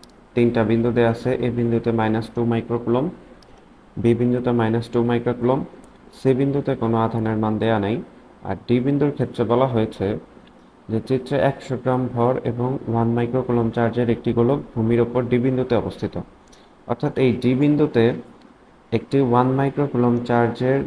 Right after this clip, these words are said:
গোলক অবস্থিত আছে এই ডি বিন্দুতে। এখানে একটা গোলক, ছোট গোলক চিন্তা করতে পারি। এখানে এবি is equal to এডি is equal to বিডি, অর্থাৎ এবি, এটা is equal to এডি, এটা is equal to বিডি।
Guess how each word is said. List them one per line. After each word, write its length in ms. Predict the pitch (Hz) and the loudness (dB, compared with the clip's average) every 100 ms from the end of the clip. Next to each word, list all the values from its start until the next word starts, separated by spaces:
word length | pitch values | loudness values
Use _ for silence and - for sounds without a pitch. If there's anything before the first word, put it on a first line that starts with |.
| - | 0
গোলক 280 | 117 135 143 - - - - - - - - 110 | 2 4 0 -6 -20 -20 -20 -20 -20 -10 0 0
অবস্থিত 340 | 107 - 104 98 | 0 -4 -2 -2
আছে 180 | 95 - - - | -2 -12 -12 -2
এই 60 | 107 110 | 0 2
ডি 80 | 113 | 2
বিন্দুতে। 320 | 113 104 - 90 - - | 4 0 -2 -8 -8 -14
এখানে 180 | 110 120 113 | -8 -4 -2
একটা 120 | 117 107 | -2 2
গোলক, 220 | 113 104 - - | 2 2 -2 -4
ছোট 160 | 131 123 131 127 - | -2 2 0 0 2
গোলক 220 | 113 120 117 127 | 4 4 2 -2
চিন্তা 200 | 117 113 | -2 -2
করতে 160 | 107 107 104 | -4 -4 -2
পারি। 140 | 101 160 - - - - - - | -2 -4 -10 -20 -20 -20 -20 -12
এখানে 240 | 120 127 135 - 139 | -6 -4 -4 -2 -2
এবি 200 | 139 143 131 | 0 0 0
is 80 | 123 | -2
equal 300 | 120 117 123 120 | -4 0 0 0
to 60 | 135 135 127 | -4 -4 -4
এডি 180 | 123 123 | 0 -2
is 80 | 120 | -2
equal 240 | 117 113 107 | -4 -2 -2
to 60 | 131 123 | -4 -2
বিডি, 220 | 123 113 - - - - - 107 | 0 -2 -6 -12 -20 -20 -16 -16
অর্থাৎ 280 | - 127 127 - - - - - 123 | -4 -4 -4 -10 -20 -20 -20 -2 2
এবি, 600 | 131 139 - - 98 120 110 123 - - - - - - | 2 0 -4 -8 2 4 4 2 -4 -16 -20 -20 -14 -4
এটা 140 | 107 120 | 0 0
is 80 | 120 | 0
equal 200 | 120 117 107 | 0 0 0
to 60 | 120 123 123 | -2 0 0
এডি, 280 | 120 110 110 - | 2 2 0 -2
এটা 140 | 107 113 | -4 -2
is 60 | 107 110 | -2 -2
equal 240 | - 110 104 | 0 0 0
to 40 | 123 | 0
বিডি। 200 | 123 107 | 2 0